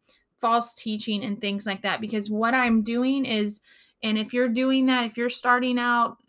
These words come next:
whatever, if you're in ministry or whatever, make sure that you know God's word and you know the truth so that you're out there proclaiming the correct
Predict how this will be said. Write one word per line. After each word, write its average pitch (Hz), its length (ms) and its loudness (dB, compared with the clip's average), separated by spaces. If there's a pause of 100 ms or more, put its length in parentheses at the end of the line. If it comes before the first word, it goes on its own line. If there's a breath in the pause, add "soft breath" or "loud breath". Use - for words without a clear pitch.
(140)
whatever, 226 760 0
if 202 140 -8
you're 220 160 -2
in 226 140 2
ministry 233 500 -2
or 214 80 -2
whatever, 214 420 -2 (320 loud breath)
make 254 200 0
sure 339 180 -6
that 302 160 -2
you 240 180 0
know 214 440 4
God's 196 420 -2
word 190 260 -2
and 190 140 -6
you 202 100 -2
know 214 280 0
the 220 100 -2
truth 226 380 -6
so 220 160 -8
that 202 180 -4
you're 220 260 -2
out 214 300 -2
there 196 220 -2
proclaiming 233 800 0
the 196 100 0
correct 214 800 -4